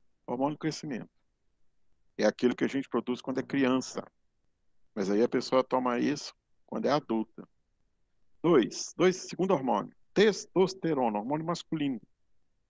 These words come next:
Hein? Aí eu contei. E se uma mulher quiser estimular a sua, sua musculatura, talvez é pra fazer um,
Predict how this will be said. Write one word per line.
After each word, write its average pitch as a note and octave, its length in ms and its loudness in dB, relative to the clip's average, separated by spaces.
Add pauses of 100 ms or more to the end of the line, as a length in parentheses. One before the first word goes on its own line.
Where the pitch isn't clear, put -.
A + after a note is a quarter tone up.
Hein? F#3+ 260 0
Aí A2 160 -2
eu D3 100 2
contei. F#3+ 460 -2 (400)
E - 60 -8
se - 120 -10
uma A#3 100 0
mulher B2+ 320 2
quiser G2 460 -6 (520)
estimular B2+ 560 2
a C3+ 40 -2
sua, - 280 -4 (300)
sua A#2 120 -8
musculatura, A#2 840 -6 (280)
talvez G#2+ 340 -6
é A#2 60 -6
pra A2+ 100 -6
fazer G#2+ 300 -8
um, G2+ 160 -8